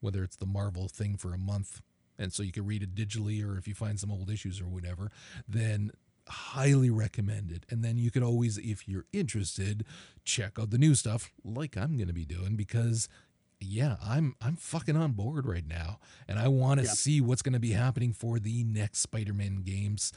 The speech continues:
Speaker 1: for Insomniac and where they're gonna take this.
Speaker 2: Not to plug Marvel Unlimited too much, since Marvel doesn't pay my bills, but for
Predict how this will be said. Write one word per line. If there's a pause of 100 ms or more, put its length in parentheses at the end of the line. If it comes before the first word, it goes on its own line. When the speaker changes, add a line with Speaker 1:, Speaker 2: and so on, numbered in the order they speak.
(240)
Speaker 1:
for
Insomniac
and
where
they're
gonna
take
this. (1120)
Speaker 2:
Not
to
plug
Marvel
Unlimited
too
much,
since
Marvel
doesn't
pay
my
bills, (340)
but (440)
for